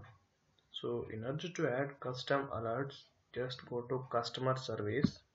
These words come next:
menu. There you will see, like, my alerts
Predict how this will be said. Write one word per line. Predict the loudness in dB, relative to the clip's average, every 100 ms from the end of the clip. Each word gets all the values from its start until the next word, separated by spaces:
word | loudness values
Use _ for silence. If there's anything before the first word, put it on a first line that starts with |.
| _ _
menu. | -4 -2 0 -2 -8 -20 -20 -20 _ _ _ _ _ _ _
There | 2 8 10 8 4
you | 0
will | 0 0
see, | 0 2 2
like, | 2 0 -2 -4
my | -2 4
alerts | 6 6 6 4 2 -6